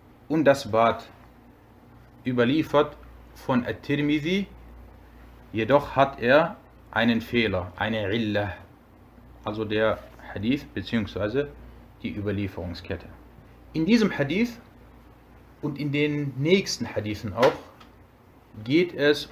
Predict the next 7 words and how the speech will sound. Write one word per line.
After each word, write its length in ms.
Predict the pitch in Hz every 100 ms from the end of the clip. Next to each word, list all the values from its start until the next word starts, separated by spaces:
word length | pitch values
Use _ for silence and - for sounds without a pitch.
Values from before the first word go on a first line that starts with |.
| -
um 480 | 135 147 147 147 - - - - - -
folgende 600 | - 135 156 151 131 113
Thematik. 600 | - 110 107 98 95 - - - - - - - - -
Orte, 640 | 151 185 180 170 190 214 - - - - - - - - - - - - -
an 180 | 123
denen 380 | 120 147 151 143
man 320 | 139 156 165